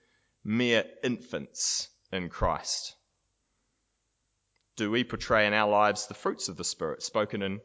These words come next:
somewhere like Galatians chapter five? Or do our lives resemble more like the acts of the flesh spoken of in that same passage? We need to ask ourselves these questions seriously. And finally,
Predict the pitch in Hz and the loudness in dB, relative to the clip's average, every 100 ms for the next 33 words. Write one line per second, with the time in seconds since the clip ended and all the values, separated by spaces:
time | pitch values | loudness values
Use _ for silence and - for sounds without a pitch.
0 | - - 104 101 98 92 - - 95 98 | -10 -4 -2 0 0 0 -2 -6 0 0
1 | - 90 - 101 - - - 98 78 67 | 0 -6 -4 -4 -6 -12 -4 -4 -4 -12
2 | _ _ _ _ _ _ _ _ _ _ | _ _ _ _ _ _ _ _ _ _
3 | _ _ _ _ - 92 98 101 104 104 | _ _ _ _ -8 -4 2 2 4 6
4 | 101 95 95 101 101 95 87 92 95 92 | 4 2 -4 -6 -6 -6 -6 -4 -2 0
5 | 90 76 - - 87 92 - 87 76 82 | -2 -4 -10 -6 -4 -4 -6 -8 -10 -14
6 | - 90 - - - - _ - - 95 | -8 -8 -6 -8 -8 -12 _ -10 -2 -2
7 | - 82 78 78 - 85 82 - - 80 | 0 -2 -2 -6 -8 -6 -6 -4 -2 -2
8 | 76 95 - 69 - - _ _ _ _ | -4 -6 -6 -10 -16 -20 _ _ _ _
9 | _ _ _ _ _ 85 95 95 87 98 | _ _ _ _ _ -6 -4 -2 2 2
10 | 113 - 87 - 87 78 87 82 - 87 | 2 -2 -4 -2 -4 -6 -8 -8 -8 -8
11 | - 82 80 - - 117 80 - 95 _ | -6 -8 -8 -8 -6 -6 -8 -10 -14 _
12 | _ _ _ _ _ _ _ _ _ _ | _ _ _ _ _ _ _ _ _ _
13 | _ _ _ _ _ _ _ _ _ _ | _ _ _ _ _ _ _ _ _ _
14 | _ _ _ _ _ _ - _ 117 101 | _ _ _ _ _ _ -20 _ -2 2
15 | 139 127 107 85 76 | 6 6 6 2 -4